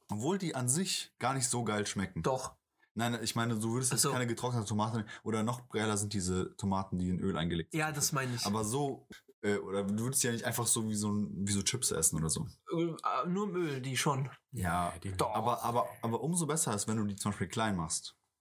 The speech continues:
Speaker 1: Ne? Klein hacken
Speaker 2: Ja.
Speaker 1: irgendwie.
Speaker 2: Anbraten.
Speaker 1: Und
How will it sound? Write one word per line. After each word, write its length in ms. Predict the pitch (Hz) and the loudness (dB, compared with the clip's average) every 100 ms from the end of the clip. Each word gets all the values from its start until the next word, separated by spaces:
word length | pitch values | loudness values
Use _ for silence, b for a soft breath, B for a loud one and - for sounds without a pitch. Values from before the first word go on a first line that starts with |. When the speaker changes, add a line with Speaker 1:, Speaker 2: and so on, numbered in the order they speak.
| _ | _
Speaker 1:
Ne? 220 | 98 107 101 | 0 0 0
Klein 320 | 120 117 113 | -2 0 0
hacken 120 | 107 147 | 0 0
Speaker 2:
Ja. 120 | - | 0
Speaker 1:
irgendwie. 540 | 110 107 101 104 104 - | 0 0 0 0 -2 -4
Speaker 2:
Anbraten. 720 | 151 143 143 131 127 123 120 B B _ | 0 0 0 0 0 -2 -4 B B _
Speaker 1:
Und 360 | 110 107 - | -4 -2 -2